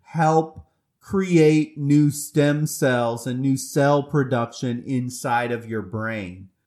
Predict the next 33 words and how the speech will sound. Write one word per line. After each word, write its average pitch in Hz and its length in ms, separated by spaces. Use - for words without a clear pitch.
That's 143 160
crazy, 175 680
especially 180 400
for 170 160
someone 165 300
like 156 180
me 175 140
who 160 80
maybe 156 240
drank 156 340
too 156 140
much 147 340
<laughs> - 0
when 156 220
I 151 100
was 131 460
younger 131 340
and 127 140
killed 139 340
plenty 127 300
of 110 100
brain 120 320
cells. 95 480
But 139 380
exercise 160 600
also 135 480
affects 123 480
many 131 720
sites 135 380
within 135 300
the 131 60
nervous 135 640
system, 98 500